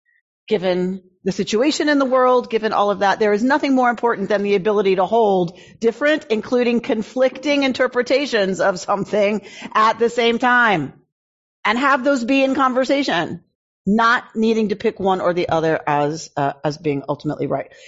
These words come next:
So there are all these different interpretations of the mood of Sinai and the mo-, mood of that encounter. We've looked at different parts of this text over the years. Over, Yitro is a, a, a Torah portion packed with stuff,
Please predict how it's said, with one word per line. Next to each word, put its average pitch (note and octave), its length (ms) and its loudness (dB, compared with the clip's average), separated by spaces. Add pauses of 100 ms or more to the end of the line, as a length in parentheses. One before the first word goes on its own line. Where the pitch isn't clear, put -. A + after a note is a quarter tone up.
(100)
So D4 100 0
there C4 100 2
are - 100 -2
all C4+ 160 2
these D#4+ 160 2
different C4 260 -2
interpretations G#3 680 -2
of F3 140 -2
the F#3+ 100 0
mood G#3 480 2 (100)
of E3 360 0 (240)
Sinai G3 580 0
and F3+ 220 0
the F3+ 60 2
mo-, F#3+ 480 2
mood A3 400 2
of D#3+ 180 -2
that E3 180 0
encounter. D#3+ 600 -4 (220)
We've A3 160 0
looked C#4+ 200 0
at C4 100 -2
different C4 360 -4
parts G#3+ 280 0
of G#3+ 100 -2
this A3+ 140 0
text - 440 -4
over G3+ 200 0
the F#3+ 120 0
years. A3+ 500 0 (180)
Over, A3 180 0
Yitro A#3+ 380 0
is A3+ 120 -2
a, F#3 200 -2 (100)
a, F3+ 340 0
a - 20 -4
Torah A#3 280 0
portion G3 360 -2
packed A3+ 600 -2
with F3 380 -2 (480)
stuff, - 800 -2